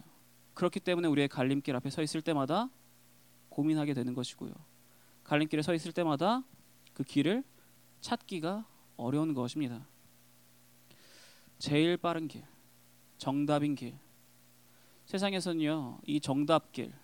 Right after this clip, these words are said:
제일 빠른 길을 이렇게 부릅니다. 성공이라고. 그렇게 해서 세상 사람들은요, 이 성공의 길을 걷기 위해서, 이 성공의 길을 찾기 위해서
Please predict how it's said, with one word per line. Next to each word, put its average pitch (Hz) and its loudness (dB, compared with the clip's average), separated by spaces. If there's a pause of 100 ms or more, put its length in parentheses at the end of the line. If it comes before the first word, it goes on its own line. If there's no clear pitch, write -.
(180)
제일 156 0
빠른 160 2
길을 139 0
이렇게 160 -2
부릅니다. 131 -4 (1040)
성공이라고. 139 -6 (1500)
그렇게 185 2
해서 185 2
세상 208 2
사람들은요, 160 0
이 143 2
성공의 226 2
길을 170 0
걷기 147 -4
위해서, 131 -2 (1300)
이 165 0
성공의 208 0
길을 156 -2
찾기 214 -4
위해서 139 -4